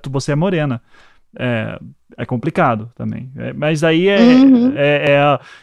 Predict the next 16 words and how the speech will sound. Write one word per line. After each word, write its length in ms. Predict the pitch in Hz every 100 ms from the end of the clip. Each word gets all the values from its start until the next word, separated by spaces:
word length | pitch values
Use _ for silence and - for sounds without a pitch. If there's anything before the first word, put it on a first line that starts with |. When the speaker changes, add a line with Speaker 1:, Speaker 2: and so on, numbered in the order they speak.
| _
Speaker 1:
é 180 | - 143
a 40 | 143
visão 420 | 156 160 151 185
do 140 | 180
sulista 640 | 185 - 202 156 156 - 151
aqui, 300 | 139 131 123
né? 260 | 117 113 123
Assim, 240 | - 120
que, 180 | 113 123
que, 380 | 113 127 117 110 127
ah, 540 | 131 120 117 113 110 113
é, 340 | 113 110 123 135
é, 20 | 156
eu, 60 |
eu 140 | 165 175
acho 260 | - 170